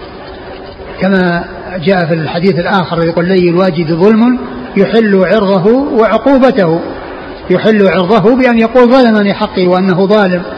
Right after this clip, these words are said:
أقول: "هو ظالم، ظلمني حقي"، ويحل عقوبته، يعني كونه، يعني يحبس أو يؤدب، يعني إذا كان،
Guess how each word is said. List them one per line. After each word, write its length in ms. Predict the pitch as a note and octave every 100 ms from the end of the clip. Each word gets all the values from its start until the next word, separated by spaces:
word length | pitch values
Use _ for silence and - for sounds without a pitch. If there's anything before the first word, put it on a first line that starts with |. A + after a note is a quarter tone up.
| - - - - -
أقول: 180 | E3+ F3
"هو 180 | F#3+
ظالم، 380 | F#3+ G#3+ F#3+ F3
ظلمني 420 | G3 G#3 G3 F#3+
حقي"، 380 | E3 G#3 G3+ F3+ - - - - - - -
ويحل 460 | C4 B3+ C4+ A#3+
عقوبته، 920 | G#3+ G#3 F#3 F#3+ B3 A3+ F#3+ G3 F#3 G3+
يعني 260 | F3+ F3
كونه، 340 | D#3+ G3+ F#3 E3+
يعني 480 | D#3+ E3 D#3+ D#3+
يحبس 420 | G3 - F#3 F3+ -
أو 140 | F3
يؤدب، 480 | E3 E3 G3 D#3 F#3+ F#3 - - - - - - -
يعني 340 | D#3 D#3 E3+ E3+
إذا 160 | F3
كان، 600 | D#3+ F#3 F3+ F3 E3+ E3+